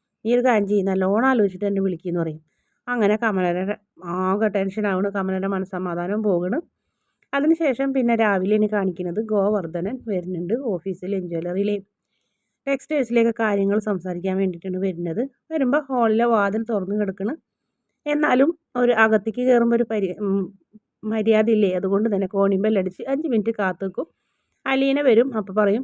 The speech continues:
"ഞാൻ ഗോവർദ്ധനൻ സാറിനെ കാണണം" എന്ന് പറയും. ബാലേന്ദ്രൻ, ചേട്ടൻ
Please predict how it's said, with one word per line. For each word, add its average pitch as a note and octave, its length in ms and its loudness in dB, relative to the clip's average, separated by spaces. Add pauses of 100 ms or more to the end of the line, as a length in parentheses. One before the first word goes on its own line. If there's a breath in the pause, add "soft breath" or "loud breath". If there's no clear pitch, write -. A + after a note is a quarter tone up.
"ഞാൻ G3 200 0 (200)
ഗോവർദ്ധനൻ F#3+ 600 0 (1400)
സാറിനെ G#3+ 380 2
കാണണം" G3+ 340 0
എന്ന് G#3 120 4
പറയും. F#3+ 240 0
ബാലേന്ദ്രൻ, G3 440 2 (420)
ചേട്ടൻ A3 440 2